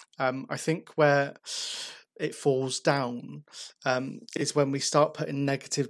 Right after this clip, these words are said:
judgments, um, on top of the feelings we have, or using coping strategies to avoid dealing with our emotions, you know, 'cause all our emotions are designed for us to tell us information.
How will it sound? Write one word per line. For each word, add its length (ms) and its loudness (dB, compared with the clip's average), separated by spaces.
judgments, 840 0
um, 400 -2
on 300 -4
top 400 0
of 160 0
the 80 -4
feelings 360 0
we 100 -2
have, 480 -6
or 400 6
using 460 0
coping 460 2
strategies 480 -4
to 180 0
avoid 680 2
dealing 300 6
with 360 0
our 120 4
emotions, 600 -2
you 60 -2
know, 40 -6
'cause 160 -6
all 160 6
our 60 8
emotions 360 4
are 40 -2
designed 420 2
for 100 -8
us 60 -6
to 80 -4
tell 160 -2
us 100 -4
information. 680 -6